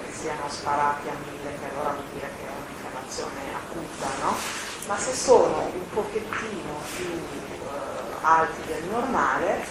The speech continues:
allora vuol dire che si è in uno stato di infiammazione cronica.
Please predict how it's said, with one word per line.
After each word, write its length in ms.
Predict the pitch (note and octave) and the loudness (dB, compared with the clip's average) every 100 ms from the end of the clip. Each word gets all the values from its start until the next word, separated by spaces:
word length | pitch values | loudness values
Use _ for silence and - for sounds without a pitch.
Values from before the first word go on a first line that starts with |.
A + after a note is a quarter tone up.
| - - | -8 -4
allora 260 | C4 G3+ F3 | 2 4 6
vuol 180 | A3+ A3 | 4 4
dire 200 | F3 - | 4 4
che 100 | - | 2
si 200 | - A3 | 2 2
è 240 | D3+ D#3+ F#3 | 2 2 0
in 60 | G#3 | 0
uno 140 | A#3+ | 0
stato 440 | - - - - | 0 0 0 0
di 300 | F3 E3+ E3+ E3 | -2 -2 -4 -4
infiammazione 1040 | F#3+ - F#3 F3 G3+ G3+ - - - C#4+ C#4+ C#4+ - - - - - - - - - - | -6 -4 -4 -2 -2 -4 -4 -2 -2 -2 -2 -2 -4 -6 -10 -6 -4 -4 -6 -8 -4 4
cronica. 580 | F#3 D#3 D#3 D#3 D#3 E3 | 10 12 12 6 2 0